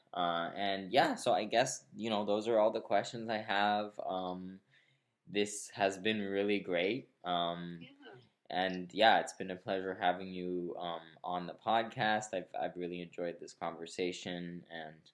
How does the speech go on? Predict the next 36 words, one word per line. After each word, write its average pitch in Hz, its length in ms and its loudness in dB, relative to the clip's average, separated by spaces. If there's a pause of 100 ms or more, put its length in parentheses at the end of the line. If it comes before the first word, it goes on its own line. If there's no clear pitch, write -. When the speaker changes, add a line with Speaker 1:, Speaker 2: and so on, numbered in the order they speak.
(360)
Speaker 1:
I'm 87 120 -8
sure 87 440 -2
our 90 160 0
listeners 90 680 -6
have 80 260 -2
as 85 160 -8
well. 101 600 4 (280)
Speaker 2:
<laughs> - 140 -20 (280)
Speaker 1:
Um, 82 640 -4
Speaker 2:
Yes, 240 420 -8
thank 240 200 -6
you 254 100 -6
so 208 220 -8
much. 202 260 -8
I 196 220 -8 (100)
also 214 300 -6
really 208 220 -6
enjoyed 190 460 -8
this, 185 240 -10 (160)
and, 180 160 -20 (640)
um, 185 200 -12 (240)
yeah, 202 400 -6
it's, 175 180 -18
it's - 240 -18 (100)
been 190 220 -10
just 190 180 -10
such 202 160 -6
a 196 60 -6
pleasure - 440 -6
to, - 140 -8 (400)
to - 60 -14
talk - 160 -10 (100)
to 185 60 -8
you 170 220 -8
and 151 260 -18
get - 160 -8